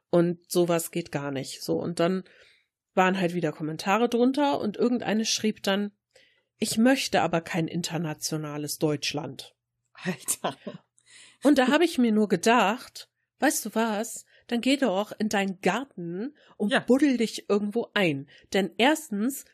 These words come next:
Speaker 1: ist es für ein nicht internationales Deutschland schon viel zu spät,
Speaker 2: <laughs>
Speaker 1: Gott sei Dank.
Speaker 2: Ja.
Speaker 1: Ja. Und zweitens, vielleicht möchten wir nicht so eine blöde rechte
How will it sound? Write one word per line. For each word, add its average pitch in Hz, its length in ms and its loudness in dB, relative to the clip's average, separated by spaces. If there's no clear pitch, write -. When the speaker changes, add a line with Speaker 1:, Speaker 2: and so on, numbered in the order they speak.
Speaker 1:
ist 277 200 2
es 180 380 -4
für - 240 2
ein 190 180 -2
nicht 277 280 0
internationales 160 920 -8
Deutschland 180 540 -4
schon 262 260 -2
viel 302 240 0
zu 302 140 -4
spät, 160 400 -2
Speaker 2:
<laughs> 233 260 0
Speaker 1:
Gott 220 220 0
sei 175 220 0
Dank. 165 440 -2
Speaker 2:
Ja. 147 460 0
Speaker 1:
Ja. 180 320 -2
Und 220 180 0
zweitens, 269 760 -2
vielleicht 269 380 0
möchten 196 480 -6
wir 254 440 4
nicht 226 200 -4
so 233 80 -4
eine 220 180 0
blöde 247 920 4
rechte 247 640 0